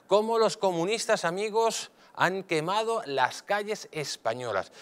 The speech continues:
Pero vamos a hablar claro. Esto es un grupo, eh, cualquiera de ninis que han quemado Barcelona, Madrid,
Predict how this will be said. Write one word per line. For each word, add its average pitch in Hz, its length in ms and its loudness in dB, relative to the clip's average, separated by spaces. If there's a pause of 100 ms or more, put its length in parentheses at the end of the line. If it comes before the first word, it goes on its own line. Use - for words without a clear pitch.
Pero 214 240 8
vamos 277 500 4
a 131 140 8
hablar 165 400 4 (280)
claro. 95 380 -4 (240)
Esto 147 200 -6
es 214 100 -4
un 208 180 -2
grupo, 196 760 4 (240)
eh, 147 260 0
cualquiera 196 520 2
de 165 180 2
ninis 220 480 -2
que 165 160 0
han 170 160 -2
quemado 170 580 2
Barcelona, 160 640 2
Madrid, 175 520 -2